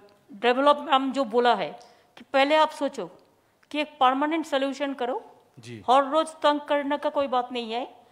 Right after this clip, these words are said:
Speaker 1: झगड़ा करके नष्ट करने का कोई बात नहीं है। आप लोग ऐसा कोई परिस्थिति बनाओ, उसका बाद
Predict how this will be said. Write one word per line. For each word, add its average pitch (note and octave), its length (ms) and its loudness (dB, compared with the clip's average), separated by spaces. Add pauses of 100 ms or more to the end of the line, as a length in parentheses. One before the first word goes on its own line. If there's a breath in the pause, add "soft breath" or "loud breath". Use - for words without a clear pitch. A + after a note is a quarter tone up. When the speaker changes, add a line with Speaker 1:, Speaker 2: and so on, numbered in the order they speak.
(240 soft breath)
Speaker 1:
झगड़ा B3 280 0
करके C#4 360 -2 (400)
नष्ट C#4 340 -2
करने C#4 220 -2
का C4+ 100 -8
कोई C4+ 140 -6
बात A#3 260 -2
नहीं A#3 180 -6
है। C#4 380 -4 (360 loud breath)
आप A#3+ 200 6
लोग D4+ 180 0
ऐसा C#4 220 0
कोई D#4+ 160 -2
परिस्थिति C4+ 500 -4
बनाओ, A3 320 -4
उसका C#4 320 -4
बाद A#3 420 0